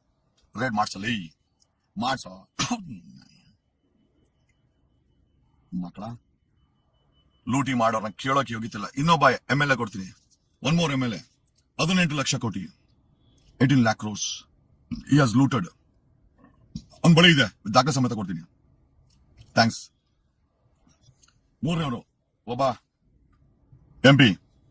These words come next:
you know what is the, ಎಷ್ಟು ಗೊತ್ತಾ? ಹದಿಮೂರು ಲಕ್ಷ ಕೋಟಿ. ಮೊದಲನೇವನು, ಮೊದಲನೇ ಎಂ ಪಿ, ರಾಜಕಾರಣಿ, ಕರ್ನಾಟಕದ ರಾಜಕಾರಣಿ. ಒಟ್ಟು ಐವತ್ತು ಕುಟುಂಬಗಳು ಕರ್ನಾಟಕ ರಾಜ್ಯವನ್ನ ಹಿಗ್ಗಾಮುಗ್ಗಾಗಿ ತಿಂದಾಕ್ತಾವೆ.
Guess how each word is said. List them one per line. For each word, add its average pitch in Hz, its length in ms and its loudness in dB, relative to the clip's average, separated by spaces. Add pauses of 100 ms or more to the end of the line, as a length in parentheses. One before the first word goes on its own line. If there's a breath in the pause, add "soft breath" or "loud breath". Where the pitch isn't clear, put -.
(220)
you - 80 0
know 151 100 6
what 143 120 6
is 139 100 4
the, 143 80 6 (880)
ಎಷ್ಟು 120 160 2
ಗೊತ್ತಾ? 139 160 4 (260)
ಹದಿಮೂರು 143 300 6
ಲಕ್ಷ - 200 0
ಕೋಟಿ. 90 180 -2 (1160 soft breath)
ಮೊದಲನೇವನು, 165 420 8 (760)
ಮೊದಲನೇ 160 400 4 (340)
ಎಂ 147 100 6
ಪಿ, 156 100 4 (840)
ರಾಜಕಾರಣಿ, 139 500 2
ಕರ್ನಾಟಕದ 127 480 0
ರಾಜಕಾರಣಿ. 123 440 0 (760)
ಒಟ್ಟು 190 220 2 (480)
ಐವತ್ತು 208 360 4
ಕುಟುಂಬಗಳು 156 480 2 (680)
ಕರ್ನಾಟಕ 165 460 6
ರಾಜ್ಯವನ್ನ 143 420 0 (380)
ಹಿಗ್ಗಾಮುಗ್ಗಾಗಿ 156 680 6
ತಿಂದಾಕ್ತಾವೆ. 139 680 6